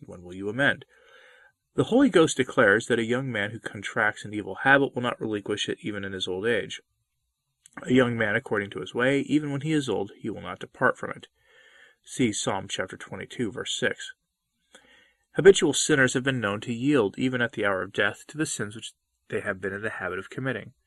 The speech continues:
Father Recipido rel-, relates that a person con-, condemned to death, even while he was going to the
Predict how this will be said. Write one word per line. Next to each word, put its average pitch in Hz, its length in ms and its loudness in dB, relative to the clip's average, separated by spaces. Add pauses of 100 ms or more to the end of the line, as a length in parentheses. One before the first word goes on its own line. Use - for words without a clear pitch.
(520)
Father 110 220 2
Recipido 98 640 0
rel-, 107 380 0
relates 117 460 4
that 110 100 2
a 104 140 2
person 131 500 -4 (560)
con-, 107 240 -8 (800)
condemned 110 400 2
to 98 80 -10
death, 113 400 4
even 113 220 -6
while 101 120 -2
he 107 100 -4
was 95 140 -4
going 104 280 -4
to 101 120 -12
the 92 200 -10